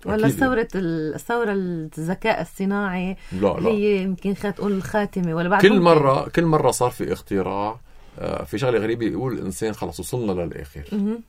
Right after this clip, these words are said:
Speaker 2: وبعدين تبين إنه،
Speaker 1: لا.
Speaker 2: إنه الحياة هي انطلاق من مرحلة لمرحلة، ومن محطة لمحطة، ومن مكان لمكان.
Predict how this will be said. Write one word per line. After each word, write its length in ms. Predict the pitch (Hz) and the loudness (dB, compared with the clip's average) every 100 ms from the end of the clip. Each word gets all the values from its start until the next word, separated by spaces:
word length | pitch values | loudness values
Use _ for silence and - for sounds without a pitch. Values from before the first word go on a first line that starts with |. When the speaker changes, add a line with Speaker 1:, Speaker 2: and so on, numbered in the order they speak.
| - - - | -20 -20 -8
Speaker 2:
وبعدين 320 | 107 131 123 | -2 -2 0
تبين 260 | 131 123 98 | -2 -2 -6
إنه، 460 | 104 101 95 90 - | -6 -6 -4 -4 -2
Speaker 1:
لا. 400 | - - - 92 | -2 -4 -8 -6
Speaker 2:
إنه 180 | 101 | -4
الحياة 480 | 98 - 107 123 120 - - 113 | -4 -4 -2 -2 -2 -6 -16 -10
هي 360 | 110 107 107 | -6 -4 -4
انطلاق 480 | 101 - 101 104 110 | -6 -8 -6 -4 -4
من 120 | 90 | -4
مرحلة 420 | 95 98 - 87 | -6 -6 -8 -8
لمرحلة، 420 | 85 90 - 85 90 | -6 -8 -8 -10 -8
ومن 160 | 87 | -8
محطة 480 | 87 85 90 - 80 | -8 -8 -12 -10 -8
لمحطة، 560 | 80 78 - 78 - 82 | -6 -8 -10 -16 -10 -8
ومن 200 | 82 80 | -6 -8
مكان 380 | 78 - - | -10 -10 -12
لمكان. 440 | - 85 - - | -10 -12 -12 -12